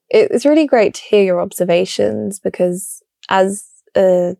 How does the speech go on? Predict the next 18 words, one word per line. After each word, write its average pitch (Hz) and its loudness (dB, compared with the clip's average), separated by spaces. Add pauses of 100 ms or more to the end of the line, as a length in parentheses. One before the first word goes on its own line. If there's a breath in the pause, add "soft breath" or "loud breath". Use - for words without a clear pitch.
(340)
the 190 2
researcher 190 2
designing 180 0
it 175 -4
and 185 -2
putting 175 -2
it 170 -8
out 175 -6
there 180 -4
and 196 -4
then 185 -4
just - -8
getting 180 0
the 175 -2
data 180 -2
and 180 -2
the 175 -2
results, 180 -2